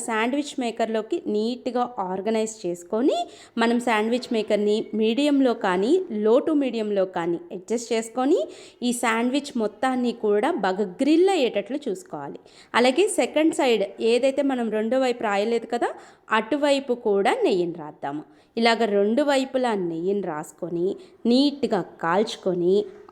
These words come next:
ఆఫ్ చేసేసి, మనం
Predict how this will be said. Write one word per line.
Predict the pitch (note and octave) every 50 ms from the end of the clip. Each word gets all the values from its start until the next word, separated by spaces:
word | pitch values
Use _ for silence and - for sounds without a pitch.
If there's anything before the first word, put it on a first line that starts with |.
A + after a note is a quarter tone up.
| - G#3+ A3 A#3+
ఆఫ్ | C4 - - -
చేసేసి, | - A3 F#3 F#3 F#3 F#3 F3 E3 - - D4 G#4 E5+ - - - - - _ _ _ _ _ _ _ _ _ _ _ _ _ _ _ _ _ _ _ _ _ _ _ _ _ _ _ _ _ _ _ _ _ _ _ _ _ _ _ _ _ _ _ -
మనం | B3+ C#4 C#4+ E4+